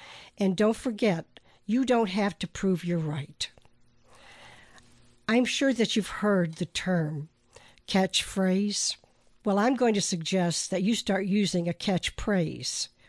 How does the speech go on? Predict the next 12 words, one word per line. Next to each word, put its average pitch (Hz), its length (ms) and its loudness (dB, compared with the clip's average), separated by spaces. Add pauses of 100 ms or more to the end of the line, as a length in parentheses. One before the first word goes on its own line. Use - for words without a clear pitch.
(120)
which 202 180 2
is 180 100 0
a 190 60 2
praise 233 460 0
you 185 200 -2
automatically 214 600 0
go 208 240 0
to 165 260 -2
when 165 200 0
you 165 100 0
need 160 300 -2
it. - 260 -14